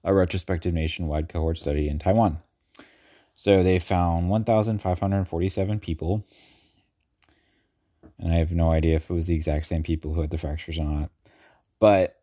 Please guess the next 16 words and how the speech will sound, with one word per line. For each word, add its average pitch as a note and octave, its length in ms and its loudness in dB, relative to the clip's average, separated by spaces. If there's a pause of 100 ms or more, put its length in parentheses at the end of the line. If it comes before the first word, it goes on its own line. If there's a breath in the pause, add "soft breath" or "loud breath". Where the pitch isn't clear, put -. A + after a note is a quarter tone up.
(200)
<clears throat> C#3 1000 0
um, E2 440 -2 (260)
of B2 200 6
those G2 360 4
one F#2 220 -2
thousand F2 360 2
five F2+ 200 0
hundred D#2+ 280 -4
forty-seven D#2+ 480 -4
people, D2+ 480 -8 (420 loud breath)
forty-four D3+ 480 4
got - 220 -4
dementia, - 580 -10 (100)
which F2+ 220 -10
was E2+ 540 2 (580)
about E2 540 2